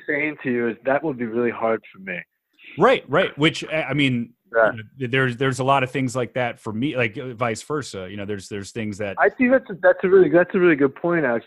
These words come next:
Speaker 1: Sorry to cut you off, but that's a good point because oftentimes we look to do the things that we'll, we'll be good at. We don't look to things.
Speaker 2: Yeah.
Speaker 1: We don't, we, our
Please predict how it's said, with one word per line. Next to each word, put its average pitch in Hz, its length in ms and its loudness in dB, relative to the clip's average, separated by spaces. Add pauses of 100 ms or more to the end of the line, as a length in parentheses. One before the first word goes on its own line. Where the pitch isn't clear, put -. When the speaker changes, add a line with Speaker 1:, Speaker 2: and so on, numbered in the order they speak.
(100)
Speaker 1:
Sorry 127 180 0
to 117 160 -4 (100)
cut 123 160 -6
you 135 80 4
off, 135 120 4
but 113 100 -2
that's 135 180 4
a 135 60 -2
good 123 220 2
point 147 260 2
because 123 280 2 (440)
oftentimes 131 720 2
we 131 320 6
look 135 360 2
to - 100 -4
do 143 260 6
the 127 120 4 (280)
things 143 220 2
that 120 120 -2
we'll, 120 180 2 (220)
we'll 120 160 2
be 110 160 2
good 123 280 4
at. - 240 0 (800)
We 135 40 2
don't 151 220 4
look 156 260 2
to 139 80 0 (120)
things. 135 120 -2
Speaker 2:
Yeah. 170 160 2
Speaker 1:
We 151 60 6
don't, 170 280 4
we, 147 140 4
our 131 160 4